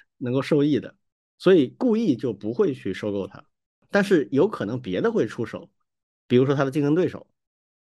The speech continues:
啊，比如 Meta 或者 Google 啊，或类似这种，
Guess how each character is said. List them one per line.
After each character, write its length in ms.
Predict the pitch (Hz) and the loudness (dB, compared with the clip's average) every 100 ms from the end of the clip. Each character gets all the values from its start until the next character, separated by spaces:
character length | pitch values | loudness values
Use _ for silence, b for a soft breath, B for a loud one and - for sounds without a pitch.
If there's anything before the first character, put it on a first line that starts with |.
| _ _ | _ _
啊， 100 | 104 | -2
比 80 | 113 | 2
如 80 | |
Meta 560 | 120 139 143 143 131 131 _ _ _ _ _ | 2 2 2 -2 -2 -8 _ _ _ _ _
或 120 | - | -2
者 160 | 123 113 | 0 2
Google 340 | 139 165 143 | 2 4 2
啊， 260 | 131 123 131 | 0 -4 -6
或 80 | 123 | -2
类 140 | 135 123 | 0 0
似 160 | 135 | 0
这 100 | 135 | -2
种， 220 | 101 - | -2 -8